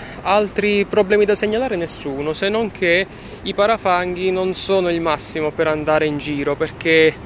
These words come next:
eh, non sono rigidissimi, quindi se facciamo dei piccoli salti o prendiamo delle buche importanti, eh, toccano il copertone e rischiano di rompersi, quindi è per questo motivo che li ho tolti. Però, come vedete,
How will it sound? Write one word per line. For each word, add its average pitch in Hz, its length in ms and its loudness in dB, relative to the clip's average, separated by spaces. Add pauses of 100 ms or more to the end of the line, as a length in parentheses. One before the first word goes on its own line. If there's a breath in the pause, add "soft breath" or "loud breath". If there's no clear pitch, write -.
(280 loud breath)
eh, 156 200 -2
non 170 160 0
sono 196 220 0
rigidissimi, 151 680 -2
quindi 165 480 0
se 170 340 2
facciamo 180 380 0
dei 170 140 2
piccoli 170 340 0
salti 151 320 0
o - 20 -4
prendiamo 156 300 -2
delle 160 180 2
buche 147 240 -4
importanti, 151 760 -2 (440 loud breath)
eh, 151 960 6
toccano 196 360 4
il 160 80 -2
copertone 175 500 0
e - 20 -4
rischiano 156 480 -2
di 139 80 -4
rompersi, 143 640 0
quindi 156 260 0
è 156 80 4
per 156 180 -2
questo 165 280 0
motivo 160 280 2
che 147 100 0
li 180 80 0
ho 196 120 -4
tolti. 143 320 -4
Però, 175 240 0
come 170 300 0
vedete, 151 480 0